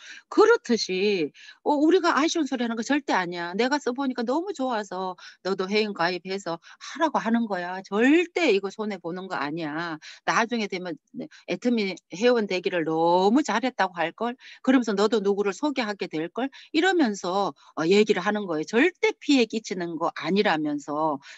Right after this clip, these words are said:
얘기를 해주는 거죠. 예, 그리고 성공, 어, 애터미에서는 성공하는 사람들 너무 많아.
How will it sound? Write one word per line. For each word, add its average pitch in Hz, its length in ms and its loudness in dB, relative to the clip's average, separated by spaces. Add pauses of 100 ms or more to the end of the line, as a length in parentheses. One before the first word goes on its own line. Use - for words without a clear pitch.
얘기를 170 420 0
해주는 208 340 -2
거죠. 147 580 -2 (260)
예, 180 120 0
그리고 226 420 0 (280)
성공, 226 300 2 (120)
어, 196 160 2
애터미에서는 202 600 0 (220)
성공하는 220 500 -4
사람들 214 400 -4
너무 214 300 6
많아. 170 880 0